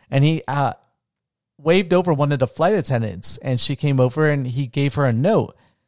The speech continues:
And at first she didn't, um, she didn't think anything of it. She thought maybe he was, like, flirting with her.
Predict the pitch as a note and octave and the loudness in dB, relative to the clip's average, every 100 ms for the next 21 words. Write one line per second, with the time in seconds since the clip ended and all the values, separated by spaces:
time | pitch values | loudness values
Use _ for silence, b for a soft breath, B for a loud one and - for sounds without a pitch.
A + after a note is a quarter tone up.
0 | _ _ - D3+ D3 C3+ - G3+ - E3+ | _ _ -4 2 2 2 2 0 2 0
1 | E3+ E3 D3 - B2+ A2 G2+ G#2 - D#3+ | 0 0 -2 -4 -4 -2 -4 -6 -4 0
2 | D#3 D3 D#3 D3 C#3 C#3 D3+ D3+ C#3+ D3 | 0 -2 -2 -2 -2 -2 -2 0 0 2
3 | D3+ D3 - C3+ C#3 A#2 C3 C3+ B2+ C3+ | 2 0 -4 -2 0 0 -2 -2 0 0
4 | B2 A2+ - D3 D3 D3+ D3 D3 D3 D3 | -2 -4 -6 -2 0 0 -2 -2 -2 -2